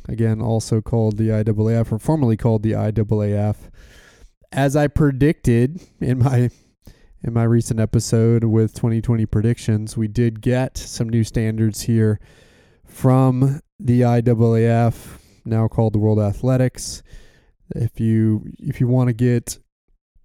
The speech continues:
a lot more on this, you can listen to our Clean Sport episode that came out on Friday, where I had Ross Tucker on with Kara Goucher and Adam Goucher talking about it.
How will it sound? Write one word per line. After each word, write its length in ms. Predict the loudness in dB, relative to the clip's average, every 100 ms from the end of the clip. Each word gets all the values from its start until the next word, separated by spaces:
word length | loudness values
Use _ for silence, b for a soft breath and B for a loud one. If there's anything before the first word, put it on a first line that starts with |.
| _ -16
a 60 |
lot 380 | -8 -2 -2 -2
more 260 | -2 0 2
on 220 | 0 0
this, 320 | -2 -2 -2
you 40 | -4
can 180 | -2
listen 280 | -2 -2 -4
to 240 | 0 2 2
our 100 | 0
Clean 280 | -2 -6
Sport 320 | -4 -2 0 0
episode 720 | -2 -2 -2 -2 0 0 -4 b b b -18
that 100 | -6
came 240 | -2 0
out 140 | 0 0
on 160 | -2
Friday, 580 | -6 -2 0 2 2 2
where 160 | 2 0
I 40 |
had 220 | 0 0
Ross 240 | 0 0 -2
Tucker 380 | -4 -2 -2
on 220 | 0 -2 -2
with 160 | -4
Kara 260 | -2 -2 -2
Goucher 400 | -2 -2 -2 -4
and 120 | -4
Adam 320 | -4 -2 -2
Goucher 380 | 0 0 0 -2
talking 420 | 0 0 -2 -4
about 360 | -2 0 0 0
it. 200 | -2